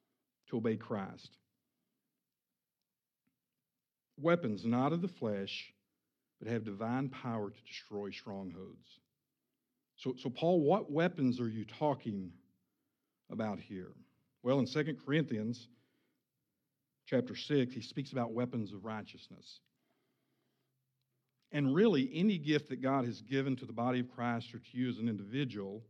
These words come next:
by its very nature, in one sense, is a weapon of righteousness.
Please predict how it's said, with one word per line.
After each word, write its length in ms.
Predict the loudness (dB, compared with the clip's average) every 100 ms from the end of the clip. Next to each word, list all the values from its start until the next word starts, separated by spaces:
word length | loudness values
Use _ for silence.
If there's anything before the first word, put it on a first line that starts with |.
| _ _ _ _ _ _ -4
by 200 | 2 2
its 120 | 2
very 280 | 0 2 2
nature, 680 | 4 4 2 0 -4 -4 -6 -12 _ _ _ _ _ _ _ -2
in 160 | 2 4
one 200 | 4 2
sense, 320 | 2 0 0 0
is 240 | 2 2
a 120 | 2
weapon 680 | 0 2 0 0 -6 -6 -10 _ _ _ _ _ -6
of 100 | -2
righteousness. 880 | 0 -2 -4 -12 -12 -14 -14 -20